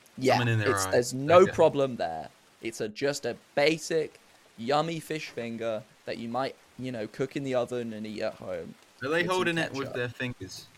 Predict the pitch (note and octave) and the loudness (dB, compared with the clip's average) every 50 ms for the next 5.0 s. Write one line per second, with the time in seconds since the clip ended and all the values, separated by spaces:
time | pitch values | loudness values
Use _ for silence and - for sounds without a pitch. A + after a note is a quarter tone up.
0 | - - - _ _ _ _ - - A2 - F#3+ F#3+ G3 G3+ A3 G#3+ A3 A#3 G#3+ | -20 -20 -20 _ _ _ _ -14 -14 -6 -2 2 2 4 4 2 2 4 2 2
1 | - D#3 C#3 C3+ C3 C3 C3+ C3+ B2+ - - - A2 G2+ G2+ G#2 F#2 - - G2+ | 2 2 0 0 0 0 -2 -2 -4 -8 -12 -8 -6 -6 -4 -6 -8 -10 -10 -12
2 | F#2+ F#2+ - - - - B2+ - - - D3 D#3 E3+ E3+ - F3 C#3+ B2 A2+ G#2+ | -12 -12 -14 -16 -8 -8 -8 -8 -6 -4 0 0 0 0 0 -4 -6 -6 -4 -4
3 | G2+ G2 G#2 G#2 - - - - A#2+ C#3+ C#3 - - - G3+ G#3 G3 - - F3+ | -4 -4 -6 -6 -10 -8 -8 -8 -6 -6 -8 -8 -4 -2 0 0 0 -2 -4 -4
4 | E3 D3+ - - A#2+ - - - - - A2 G#2+ G2+ - G#2 - - - - - | -4 -4 -4 -4 -4 -4 -6 -8 -8 -6 -6 -6 -6 -8 -12 -12 -12 -16 -16 -16